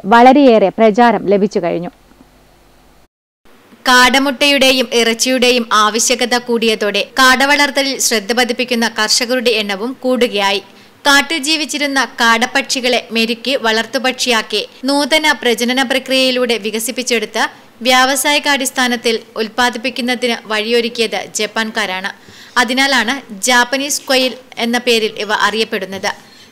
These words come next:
ഹ്രസ്വ ജീവിതചക്രവും വളർത്തുവാനുള്ള കുറഞ്ഞ തീറ്റച്ചെലവും കാടപ്പക്ഷികളുടെ സവിശേഷതകളാണ്. ആറാഴ്ച പ്രായമാകുമ്പോൾ കാടപ്പക്ഷികൾ മുട്ടയിട്ട്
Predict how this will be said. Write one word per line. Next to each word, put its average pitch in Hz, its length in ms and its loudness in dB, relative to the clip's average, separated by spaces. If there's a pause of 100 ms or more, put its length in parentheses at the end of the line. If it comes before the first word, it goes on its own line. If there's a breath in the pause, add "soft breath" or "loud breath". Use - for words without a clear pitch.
(100)
ഹ്രസ്വ 285 320 0
ജീവിതചക്രവും 254 960 -2 (120)
വളർത്തുവാനുള്ള 254 720 0
കുറഞ്ഞ 233 460 -2
തീറ്റച്ചെലവും 240 760 -4 (380 loud breath)
കാടപ്പക്ഷികളുടെ 247 840 0
സവിശേഷതകളാണ്. 208 1040 -4 (540 loud breath)
ആറാഴ്ച 294 580 2
പ്രായമാകുമ്പോൾ 233 1000 0 (260)
കാടപ്പക്ഷികൾ 233 760 -2
മുട്ടയിട്ട് 214 500 -4